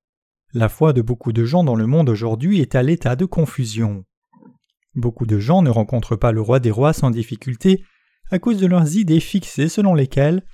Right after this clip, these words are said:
le roi naîtrait à Jérusalem. Cependant, il a dû venir dans le monde comme un humain pour sauver les pécheurs, donc il est naturel que les gens ne reçoivent pas le salut quand ils essaient de rencontrer Jésus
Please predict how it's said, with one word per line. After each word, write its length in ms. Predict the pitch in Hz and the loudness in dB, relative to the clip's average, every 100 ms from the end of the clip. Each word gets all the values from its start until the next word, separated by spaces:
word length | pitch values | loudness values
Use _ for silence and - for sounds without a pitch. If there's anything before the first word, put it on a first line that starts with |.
| _ _ _ | _ _ _
le 140 | 151 151 | 0 2
roi 240 | 151 151 | 4 4
naîtrait 440 | 160 165 - 139 | 4 4 0 2
à 60 | 180 | 2
Jérusalem. 880 | 151 135 120 117 107 101 98 92 90 _ _ _ _ _ _ _ _ | 2 2 0 0 0 -2 -4 -8 -16 _ _ _ _ _ _ _ _
Cependant, 680 | - 120 113 98 101 139 - _ _ _ _ _ _ _ _ - | -10 -6 -4 -4 -4 -6 -8 _ _ _ _ _ _ _ _ 0
il 120 | 143 | 2
a 40 | 156 | 2
dû 120 | 170 | 2
venir 320 | 220 240 240 | 2 4 4
dans 120 | 165 | 4
le 120 | 151 | 4
monde 260 | 131 139 190 | 4 2 2
comme 180 | - 120 | 2 4
un 120 | 120 | 6
humain 320 | 180 127 156 | 6 6 4
pour 200 | - - | 0 -8
sauver 280 | - 143 170 | -2 0 2
les 120 | 131 | 2
pécheurs, 600 | - 113 - 139 175 - _ _ - - _ _ - | 0 -2 0 0 0 -2 _ _ -20 -20 _ _ -2
donc 340 | 127 135 - | 2 2 2
il 120 | 127 | 2
est 40 | 123 | 4
naturel 480 | 123 - 123 147 170 | 2 0 0 0 2
que 120 | 131 | 2
les 120 | 113 | 2
gens 180 | 123 180 | 2 2
ne 80 | 127 | 2
reçoivent 400 | 110 - 123 - | 0 -2 -4 -2
pas 100 | 113 | -2
le 140 | 110 | -4
salut 380 | - 117 160 220 | -4 -2 0 0
quand 260 | 131 120 | 0 -2
ils 180 | 120 110 | -6 -4
essaient 260 | 120 - 156 | -4 -2 -2
de 80 | 113 | 0
rencontrer 480 | 110 101 110 151 | -2 -2 -2 0
Jésus 460 | 135 107 101 175 | 0 -2 2 2